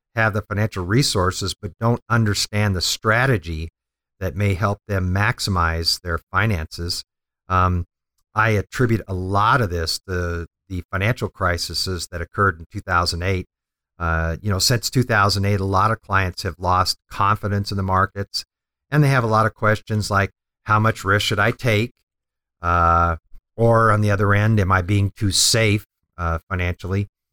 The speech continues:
How to determine if financial risk is right for you. Uh, this is where I spend a lot of my time, and I really enjoy helping my clients, uh, by giving them the foundation of knowledge,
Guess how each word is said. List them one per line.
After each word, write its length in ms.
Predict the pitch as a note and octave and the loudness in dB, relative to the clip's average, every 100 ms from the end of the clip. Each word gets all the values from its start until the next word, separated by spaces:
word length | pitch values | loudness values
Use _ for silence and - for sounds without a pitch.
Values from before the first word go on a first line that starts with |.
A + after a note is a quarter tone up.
| _ _ _ - | _ _ _ -2
How 200 | A#2 A#2 | 0 2
to 100 | A2+ | 0
determine 680 | - - A2+ G#2+ A2 A2 G#2+ | -4 -2 2 4 4 2 0
if 300 | G#2 G2 F#2+ _ _ _ _ | 0 0 0 _ _ _ _
financial 380 | G#2 G#2 G#2+ G2 | -4 -2 0 -2
risk 340 | F2+ G2+ G2 - | 2 0 0 -6
is 160 | E2 | -8
right 260 | F#2 F#2 G2 - | -2 0 0 -4
for 60 | |
you. 360 | F2+ G2+ G#2 G#2+ _ _ _ - F#2 | -4 0 2 0 _ _ _ -4 0
Uh, 340 | F2+ F2+ F2+ - - | 2 2 0 -6 -4
this 200 | D3+ D#3 | 0 2
is 140 | B2+ | 0
where 120 | A2+ G#2+ | 2 2
I 80 | |
spend 260 | G2+ - G2 | 2 -2 -4
a 120 | F2+ F2+ G2 | -2 0 2
lot 180 | A2 | 2
of 60 | G#2+ | 2
my 160 | G2 F#2 | 0 -2
time, 300 | - F#2+ F#2+ | 0 0 2
and 80 | |
I 20 | F#2+ | 0
really 480 | F#2+ G#2+ A#2+ B2 | 0 2 4 4
enjoy 340 | A2 G2+ G2 F#2+ | 2 2 2 2
helping 300 | G2 G2+ G2 | 0 -2 0
my 160 | G2+ | -2
clients, 560 | G2+ G#2 F#2 F#2+ - - _ _ _ _ _ | -2 0 0 0 -6 -16 _ _ _ _ _
uh, 140 | F2 D#2+ | -6 -2
by 220 | F#2+ G#2 | 0 0
giving 320 | A#2 A#2 A#2+ | 0 0 2
them 120 | G#2 | 2
the 80 | F#2+ | 0
foundation 680 | - F#2+ F#2+ G2 G2+ - E2+ | -2 -2 0 0 -2 -2 -10
of 100 | D#2+ | -6
knowledge, 720 | F#2 A2+ C3+ F2 D2 - | 2 2 2 0 -6 -12